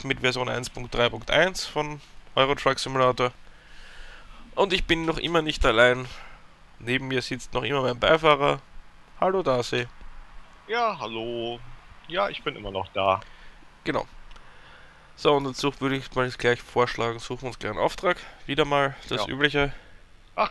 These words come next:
Speaker 2: guck mal, wieder so ein Top-Auftrag. Fargo, Fargo. <laughs>
Speaker 1: Aber diesmal muss man vierhundert Meter mehr fahren.
Speaker 2: Ja, da kriegst du, dafür kriegst du ja auch ein Euro mehr.
Speaker 1: Ja. <laughs> Madrid, Barcelona, nein, fahren wir nicht.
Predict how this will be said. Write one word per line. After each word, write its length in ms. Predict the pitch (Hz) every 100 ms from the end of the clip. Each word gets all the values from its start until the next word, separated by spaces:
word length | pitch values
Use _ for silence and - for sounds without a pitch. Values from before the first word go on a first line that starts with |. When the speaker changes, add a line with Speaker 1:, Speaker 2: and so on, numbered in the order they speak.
| -
Speaker 2:
guck 80 | 175
mal, 160 | 90
wieder 200 | 170 120
so 100 | 92
ein 80 | 95
Top-Auftrag. 840 | - 98 - 98 95 - 98 95 -
Fargo, 340 | 143 135 127
Fargo. 420 | - 117 98 90 - -
<laughs> 80 |
Speaker 1:
Aber 240 | 135 123 147
diesmal 280 | 139 151 135
muss 180 | 139 143
man 100 | 135
vierhundert 320 | 127 135 127
Meter 220 | 127 123 120
mehr 220 | 117 117
fahren. 220 | 117 113 - - - - - - - -
Speaker 2:
Ja, 220 | 104 104
da 120 | 98
kriegst 200 | 87 -
du, 20 | 104
dafür 260 | 95 117 104
kriegst 200 | 131 -
du 40 |
ja 40 | 101
auch 100 | -
ein 180 | 117
Euro 300 | 117 113 110
mehr. 280 | 113 101 87 - - -
Speaker 1:
Ja. 140 | 117 - - - - - -
<laughs> 1600 | - - - - - 110 98 165 139 - 349 - - - - -
Madrid, 420 | 117 113 110 139 -
Barcelona, 640 | 127 123 127 110 110 156
nein, 240 | 120 95 92
fahren 180 | 117 117
wir 60 |
nicht. 460 | 107 175 - -